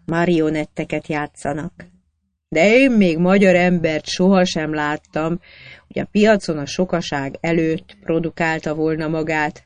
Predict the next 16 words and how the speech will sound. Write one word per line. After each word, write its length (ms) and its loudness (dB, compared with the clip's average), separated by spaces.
akármiféle 920 0
komédiázásból. 1600 -4
Ez 260 4
az 160 2
első, 800 -2
s 100 -16
nevezetes, 720 -6
hogy 120 -12
éppen 420 -4
ma 240 -4
az 100 -8
exámen 600 -4
után 440 -4
minden 400 4
incidens 680 0
nélkül, 680 4